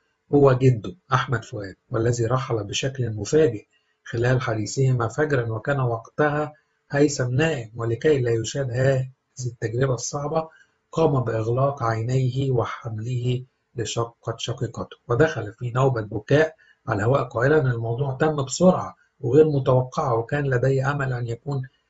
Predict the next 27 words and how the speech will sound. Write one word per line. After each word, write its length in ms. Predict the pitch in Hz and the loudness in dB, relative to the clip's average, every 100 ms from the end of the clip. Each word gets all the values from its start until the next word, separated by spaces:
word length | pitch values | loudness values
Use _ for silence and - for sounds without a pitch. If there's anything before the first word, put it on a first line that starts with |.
| _ | _
هذا 280 | 143 139 131 | 0 2 2
الكلام 400 | - 131 139 127 | 2 0 0 2
كذب 340 | 175 139 127 | 2 2 -2
وحقيقة 600 | 117 104 123 151 151 139 123 | -6 -6 -6 -6 -4 0 -2
مؤسفة 560 | 120 - 151 151 135 - _ _ _ - | -2 -2 0 0 -4 -8 _ _ _ -4
وشيء 380 | 107 156 143 | -2 0 2
يوجع 340 | 135 143 135 120 | 2 2 2 0
القلب، 380 | 117 151 139 113 | 0 -2 -2 -2
وأنا 260 | 120 127 | -2 -2
فقدت 460 | 131 - 151 147 139 | -4 -4 -2 -2 -2
ابني 280 | 147 143 131 | -2 0 -2
الثاني 520 | 131 170 185 135 - _ _ _ | 2 6 6 4 -4 _ _ _
وإن 200 | 123 117 | -4 -2
شاء 360 | - - 143 117 | -2 -4 -2 -2
الله 280 | 113 120 123 | -2 0 -2
في 120 | 127 | -2
الجنة". 340 | 123 117 98 - _ _ _ _ - | -4 -2 -4 -8 _ _ _ _ 0
ووجه 400 | 117 139 123 110 | 4 4 4 0
رسالة 440 | 107 - 135 127 | -2 2 2 2
شكر 340 | - 147 139 120 | 0 -4 -2 -4
خاصة 580 | - 160 170 - 110 | 2 4 4 2 -6
للفنان 500 | 104 104 - 120 131 | -8 -6 -4 -2 0
أشرف 280 | 131 - 123 | -2 -2 -4
زكي 340 | 113 151 - 120 | 0 -2 -2 -8
نقيب 320 | 107 - 139 | -6 -4 0
المهن 320 | 127 143 143 | 2 2 0
التمثيلية، 720 | 131 123 - 135 151 156 - | -2 -4 -2 -2 -2 -2 -8